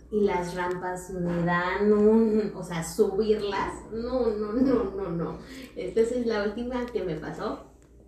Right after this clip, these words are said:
estaba en un evento de trabajo con mi jefe y me salí antes precisamente para subir la rampa rápido. <laughs>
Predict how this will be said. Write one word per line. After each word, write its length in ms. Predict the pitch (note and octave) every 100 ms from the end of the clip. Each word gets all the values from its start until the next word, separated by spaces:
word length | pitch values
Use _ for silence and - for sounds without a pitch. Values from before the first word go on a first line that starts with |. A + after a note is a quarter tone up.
| - -
estaba 360 | G3+ G3+ G3
en 100 | G#3
un 120 | G3
evento 580 | F#3+ F3+ F3 F3 F3+ E3+ - E3
de 640 | E3+ D3+ D3+ D3+ D3+ D3+
trabajo 460 | E3 E3 D#3+ - -
con 160 | F3+ D#3
mi 80 | -
jefe 420 | F3 G#3 D4 - - - - -
y 60 | A3
me 220 | G#3 F3+
salí 380 | F3 F3 F3 F#3+
antes 640 | F3 F3 E3+ F3 - - - - -
precisamente 840 | F3 E3+ F3+ F#3+ F3 E3 D#3+ F3+
para 300 | - E3+ D3+ - - - - -
subir 380 | - A#3 G#3 F3+
la 200 | E3 D#3+
rampa 540 | D#3+ C#3+ D#3+ - - - - -
rápido. 720 | - - G#3 C#4+ C4 F#4+ G4 F#4
<laughs> 960 | G4+ - B3+ C#4+ B3 G#3 B3+ - G3+